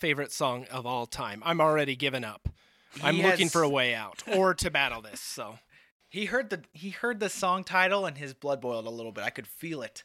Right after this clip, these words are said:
Speaker 1: Mm-hmm.
Speaker 2: I could feel it. So they're coming, and they are not gonna stop until every life form on this earth has been conquered, okay?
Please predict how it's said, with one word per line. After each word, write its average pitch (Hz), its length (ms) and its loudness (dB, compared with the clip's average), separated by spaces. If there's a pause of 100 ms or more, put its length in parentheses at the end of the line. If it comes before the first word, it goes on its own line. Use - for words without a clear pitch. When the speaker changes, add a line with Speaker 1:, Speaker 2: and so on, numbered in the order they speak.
Speaker 1:
Mm-hmm. 151 340 -8 (300)
Speaker 2:
I 147 120 0
could 147 160 -8
feel 202 260 -2
it. - 180 -6
So 160 320 -2 (240)
they're 240 160 0
coming, 160 520 -2
and 147 140 -4
they 180 140 0
are 233 80 0
not 190 240 -2
gonna 160 160 -6
stop 131 440 -2
until 117 380 -10
every 165 460 -2 (200)
life 170 260 2
form 196 220 -2
on 160 120 0
this 160 180 -4
earth 156 240 -6
has 190 300 4
been 185 200 -4
conquered, 180 500 0 (500)
okay? 175 360 0